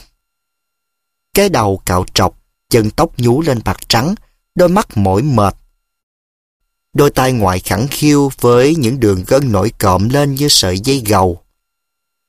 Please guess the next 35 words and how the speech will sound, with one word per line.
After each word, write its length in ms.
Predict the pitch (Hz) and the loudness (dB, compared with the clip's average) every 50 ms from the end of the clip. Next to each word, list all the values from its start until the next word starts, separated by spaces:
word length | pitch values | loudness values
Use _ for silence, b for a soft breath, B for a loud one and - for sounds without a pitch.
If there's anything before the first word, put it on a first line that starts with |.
| _ _ _ _ | _ _ _ _
Sang 520 | - - - - 110 107 104 107 107 107 104 117 | 0 0 2 2 2 0 0 -2 -2 -4 -2 0
quyết 200 | 143 175 - - | 0 0 0 0
định 260 | - 98 92 92 95 - - - | -2 -2 -2 -2 -6 -8 -6 -2
không 300 | - 123 110 120 113 117 | -2 0 0 0 0 0
giấu 200 | 127 123 160 196 190 | 0 0 0 0 0
ngoại 320 | 143 113 95 95 95 101 101 | 0 0 0 0 -2 -2 -2
vì 140 | - 110 107 | 0 0 0
nghĩ 180 | 101 98 104 131 | 2 2 0 0
rằng 280 | - - 117 104 101 101 | 0 -2 -2 -2 -2 -2
công 200 | - 156 170 165 - | -2 -2 -2 -2 -2
việc 200 | - 107 98 95 - - | -2 -2 -2 -2 -2 -2
mình 200 | 104 104 95 92 | -2 -2 0 0
làm 300 | 95 98 101 95 95 92 | -2 -2 -2 -2 -2 -4
chỉ 240 | - - 107 107 123 | -4 -2 -2 0 0
đem 180 | 147 165 156 123 | 0 0 0 0
lại 140 | 92 87 92 | -2 -2 -2
sung 280 | - - 156 151 156 | 0 0 0 0 0
sướng 300 | - - - 151 170 190 | 0 0 0 0 -2 -2
cho 120 | - 165 151 | -2 -2 -2
gia 100 | 143 151 | 0 -2
đình. 320 | 143 131 110 104 95 92 - - _ _ _ _ _ _ _ - | -2 0 0 0 0 -2 -4 -8 _ _ _ _ _ _ _ -6
Giấy 160 | 120 127 143 139 | -2 -2 0 0
bảo 180 | 127 101 117 | 0 0 0
lãnh 440 | 135 127 110 92 92 98 120 156 170 | 0 0 -2 -2 -2 -2 -2 -4 -4
thì 340 | - - 107 98 95 92 85 - | -4 -2 -2 -2 -2 -2 -2 -2
có 100 | - 156 | 0 0
gì 380 | 165 139 117 107 101 98 92 92 | 0 0 0 0 0 0 0 0
làm 280 | 95 92 90 90 90 | -2 -2 -4 -4 -4
bà 120 | 87 92 90 | -4 -2 0
sợ 440 | - - - 98 90 92 92 98 110 123 | 0 0 0 0 -2 -2 -2 -2 -4 -4
như 140 | 139 143 | -4 -4
ông 220 | - - 151 135 110 | -4 -4 -4 -2 -2
một 200 | 95 92 - - | -4 -4 -4 -4
đã 120 | 98 98 | -4 -4
nói. 340 | 117 123 123 120 143 185 | -2 0 0 0 0 0